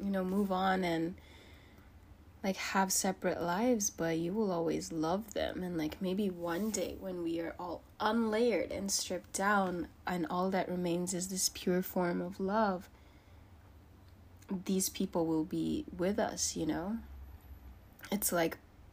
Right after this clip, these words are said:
love has preserved them all this time. And I think that's also another beautiful thing, is that it, <laughs> nothing is ever really lost.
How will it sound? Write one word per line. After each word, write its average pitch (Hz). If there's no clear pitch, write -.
love 180
has -
preserved 190
them 185
all 165
this 185
time. -
And 190
I 190
think 202
that's 190
also 190
another 185
beautiful 175
thing, 180
is 170
that 170
it, 170
<laughs> -
nothing 196
is 180
ever 170
really 165
lost. -